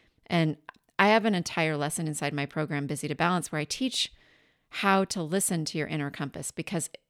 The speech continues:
it is that important. It is really getting in tune with how to be able to trust ourselves more, because that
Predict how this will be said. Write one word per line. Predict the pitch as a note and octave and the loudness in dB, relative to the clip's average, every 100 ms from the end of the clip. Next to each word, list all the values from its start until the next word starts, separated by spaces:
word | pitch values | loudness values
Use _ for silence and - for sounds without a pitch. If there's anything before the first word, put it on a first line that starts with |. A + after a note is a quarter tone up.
| - | -4
it | F3+ | 0
is | E3 D#3 - | 0 0 0
that | D3 D3 | 0 0
important. | - - - D#3+ C#3+ - | -2 -6 -2 -2 -4 -4
It | F3 | 0
is | E3 D#3 E3 | 0 0 0
really | F3+ G3 F3+ E3+ D#3+ - - - - _ - | 2 4 4 2 0 -6 -20 -20 -20 _ 4
getting | F#3+ F#3 | 6 6
in | F3 E3 | 4 2
tune | D#3 - F#3 E3+ E3 | 0 2 2 2 2
with | D#3+ D3+ D#3+ - - - _ _ _ _ _ _ _ _ _ _ _ _ | 0 0 -2 -12 -18 -20 _ _ _ _ _ _ _ _ _ _ _ _
how | - G3+ F3 F3+ | -2 4 8 8
to | F3 - F#3 E3+ E3 D#3+ D3+ _ | 6 0 2 4 4 2 -2 _
be | F3+ E3+ | 0 2
able | E3+ E3 | 2 0
to | D#3+ F#3 | -4 -4
trust | D3+ - F3 E3+ - - - - _ _ _ - | -4 -2 2 2 0 -2 -4 -6 _ _ _ -8
ourselves | F3 D3+ - D3 C#3+ - | -6 -4 -2 -2 -2 -4
more, | D#3 C#3 C3 C3 - _ _ _ _ _ - | -4 -4 -4 -8 -14 _ _ _ _ _ -8
because | F3 E3 - E3+ D#3 - - | 0 0 0 -2 -2 -4 -2
that | E3+ D3+ D3+ | 2 4 2